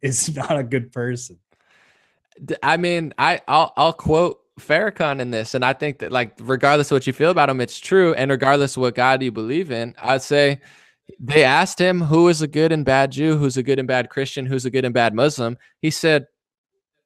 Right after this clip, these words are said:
Speaker 2: "Only God knows. You know, I don't know who's good and bad. I could, I have my suspicions,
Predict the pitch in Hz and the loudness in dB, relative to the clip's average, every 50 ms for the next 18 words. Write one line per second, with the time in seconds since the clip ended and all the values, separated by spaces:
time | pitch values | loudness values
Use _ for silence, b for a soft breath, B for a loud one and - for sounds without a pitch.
0 | _ _ - 139 170 208 233 214 175 135 117 143 151 196 233 233 175 123 104 98 | _ _ 0 2 4 4 4 4 2 4 4 4 4 4 4 2 0 -4 -4 -4
1 | 92 90 - - - - _ _ _ - - 135 143 147 160 185 185 - 120 143 | -6 -8 -12 -16 -20 -20 _ _ _ -4 -2 0 2 2 2 2 0 0 0 0
2 | 180 208 208 170 135 135 131 123 123 139 151 _ _ _ _ 107 127 131 123 - | 2 2 0 -2 0 0 0 0 0 -2 -4 _ _ _ _ -6 -4 -4 -4 -4
3 | 113 127 123 120 113 110 110 110 113 131 165 180 156 135 131 - 131 113 - 120 | -4 -4 -2 -2 -4 -2 0 2 2 2 2 2 2 0 0 -2 -6 -4 -2 -4
4 | 123 131 135 135 131 120 123 117 113 113 113 - 110 - - - 208 240 - 160 | 0 2 2 2 2 2 0 0 0 0 -2 -4 -10 -8 -2 -2 -2 -2 -2 -4
5 | 143 143 180 - - - | -6 -8 -8 -12 -16 -20